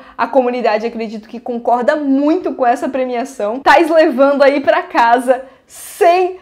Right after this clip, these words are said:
dólares pra te gastar lá na P C B Way, além da tua plaquinha montada aqui por mim, E uma plaquinha de design que eu mesma montei, que é aquele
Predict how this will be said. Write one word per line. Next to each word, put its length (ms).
dólares 760
pra 160
te 120
gastar 360
lá 180
na 140
P 120
C 140
B 160
Way, 380
além 440
da 200
tua 160
plaquinha 360
montada 500
aqui 160
por 180
mim, 340
E 460
uma 160
plaquinha 380
de 100
design 460
que 140
eu 100
mesma 400
montei, 440
que 100
é 40
aquele 420